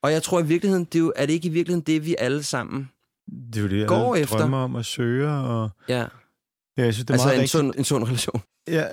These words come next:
Speaker 1: Ja.
Speaker 2: jamen et eller andet sted, det er jo det, vi, vi gerne vil have. Og så tror jeg, der er noget med det der med, historikeren taler på et tidspunkt, en af med Seneca skriver noget om, om det der med,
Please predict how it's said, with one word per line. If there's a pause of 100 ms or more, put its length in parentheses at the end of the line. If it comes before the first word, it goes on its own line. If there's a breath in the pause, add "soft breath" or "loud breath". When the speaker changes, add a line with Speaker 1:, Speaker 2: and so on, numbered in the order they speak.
Speaker 1:
Ja.
Speaker 2:
jamen
et
eller
andet
sted,
det
er
jo
det,
vi,
vi
gerne
vil
have. (180)
Og
så
tror
jeg,
der
er
noget
med
det
der
med,
historikeren
taler
på
et
tidspunkt,
en
af
med
Seneca
skriver
noget
om,
om
det
der
med,